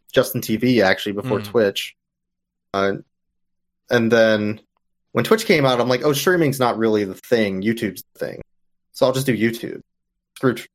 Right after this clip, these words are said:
Speaker 1: screw streaming," right? Um, but then I tried it, and I'm like, "Oh, this is actually just really fun." <laughs> I, I enjoy this way more than sitting quietly in my room and getting upset that I spent fifteen dollars. <laughs>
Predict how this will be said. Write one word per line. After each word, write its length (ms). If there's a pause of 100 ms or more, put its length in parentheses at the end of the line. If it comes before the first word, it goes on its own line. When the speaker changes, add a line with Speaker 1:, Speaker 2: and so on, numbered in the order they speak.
(200)
Speaker 1:
screw 160
streaming," 460 (220)
right? 320 (480)
Um, 220
but 120
then 80
I 80
tried 380
it, 320 (280)
and 100
I'm 100
like, 160
"Oh, 120
this 140
is 80
actually 260
just 160
really 180
fun." 280 (100)
<laughs> 100 (640)
I, 160
I 140
enjoy 260
this 160
way 200
more 360 (280)
than 120
sitting 240
quietly 460
in 60
my 100
room 400
and 100
getting 220
upset 340
that 100
I 60
spent 400
fifteen 320
dollars. 260 (360)
<laughs> 40